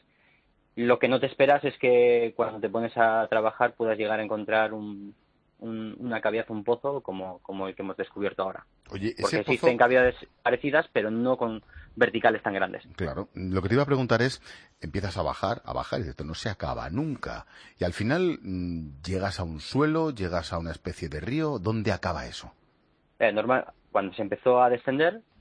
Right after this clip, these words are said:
Speaker 1: eh, la primera estimación, tú cuando llegas a una, a una cavidad en la que ves un pozo, es tiras una piedra. Y cuentas los segundos que tarda la piedra en caer y
Speaker 2: Hmm.
Speaker 1: en rebotar el sonido desde, desde que golpea contra el suelo. Contra el suelo, contra lo que haya.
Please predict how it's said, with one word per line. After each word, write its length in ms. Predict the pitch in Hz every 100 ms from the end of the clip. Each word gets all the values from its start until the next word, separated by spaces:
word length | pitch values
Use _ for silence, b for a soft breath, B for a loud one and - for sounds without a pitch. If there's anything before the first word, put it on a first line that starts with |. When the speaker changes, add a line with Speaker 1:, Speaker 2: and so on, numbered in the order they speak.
| _
Speaker 1:
eh, 680 | 110 104 98 95 95 - - - - -
la 240 | 98 104
primera 240 | 104 107 120
estimación, 420 | - 135 127 127
tú 80 | 123
cuando 220 | 120 117
llegas 260 | 117 113 117
a 60 |
una, 340 | 107 107 104 101 -
a 80 | 107
una 220 | 107 104
cavidad 420 | 104 104 104 113 -
en 100 | 95
la 120 | 92
que 100 | 98
ves 160 | 95 107
un 100 | 98
pozo, 300 | 117 139 143
es 200 | 101 -
tiras 240 | - 113 -
una 140 | 92
piedra. 320 | 90 113 - - _ _ _ _ _ _ _
Y 80 | 104
cuentas 320 | 131 123 120
los 120 | 120
segundos 400 | 123 123 127 131
que 100 | 113
tarda 240 | 117 113
la 100 | 110
piedra 220 | 110 120 123
en 60 |
caer 320 | 113 107 123 - _
y 580 | 110 127 98 98 98 98
Speaker 2:
Hmm. 60 |
Speaker 1:
en 120 | 107 101
rebotar 300 | 104 98 107
el 80 |
sonido 340 | - 107 104 110
desde, 340 | 110 98 92 92 95
desde 340 | 95 95 98
que 140 | 90 95
golpea 400 | 92 92 104 95
contra 240 | 95 95
el 60 | 92
suelo. 300 | - - - _ _ _
Contra 240 | 98 98
el 60 | 98
suelo, 260 | 143 175
contra 200 | 113 98
lo 140 | 98 92
que 60 |
haya. 200 | 98 98